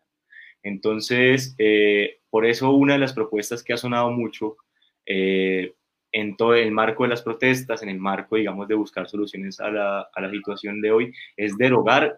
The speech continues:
esa ley de financiamiento del dos mil dieciocho, precisamente porque, eh, busca tapar el hueco de catorce billones de pesos del Estado colombiano, creando un hueco en la economía de las familias.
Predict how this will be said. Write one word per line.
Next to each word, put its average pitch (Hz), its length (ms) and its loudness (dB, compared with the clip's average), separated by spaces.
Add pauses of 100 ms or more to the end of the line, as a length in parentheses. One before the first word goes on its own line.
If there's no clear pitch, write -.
(100)
esa 113 220 -8
ley 123 200 2
de 127 140 -4
financiamiento 101 720 -6
del 110 160 4
dos 95 160 -8
mil 90 300 -18 (460)
dieciocho, 127 520 -2 (320)
precisamente 120 460 0
porque, 113 520 0 (320)
eh, 101 440 0
busca 127 420 0
tapar 120 460 2 (380)
el 107 160 2
hueco 131 400 4
de 156 80 6
catorce 127 440 0
billones 120 300 2
de 127 80 0
pesos 127 280 -2
del 110 120 -2
Estado 104 320 -2
colombiano, 123 600 2
creando 104 300 -2
un 120 180 -2
hueco 113 380 2
en 95 120 -12
la 85 120 -20
economía - 320 -18
de 87 60 -14
las 87 100 -20
familias. 95 560 -8